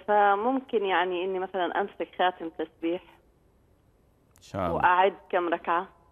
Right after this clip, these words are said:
Speaker 1: هل يجوز ولا لا؟
Speaker 2: طيب، وإذا فقدتِ خاتم التسبيح بعدين
Speaker 1: لا، هو
Speaker 2: تورطي؟
Speaker 1: خاتم التسبيح ما هو بشبك بالإيد.
Speaker 2: طيب، أبشر يا أم عبادة.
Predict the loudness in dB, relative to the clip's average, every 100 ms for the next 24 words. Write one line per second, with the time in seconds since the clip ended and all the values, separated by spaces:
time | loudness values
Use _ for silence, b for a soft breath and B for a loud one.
0 | _ _ _ -8 0 2 2 2 0 -2
1 | -4 -2 0 0 -2 -6 _ _ -4 0
2 | 0 0 0 0 0 -2 -4 -2 0 -2
3 | -2 -4 -4 -2 -2 0 -2 -2 0 4
4 | 6 6 6 2 2 0 0 -2 -2 -4
5 | -2 0 2 2 2 -2 -8 -4 -2 0
6 | -2 -6 _ -4 0 0 2 0 -2 -2
7 | -2 0 -2 -2 -4 -8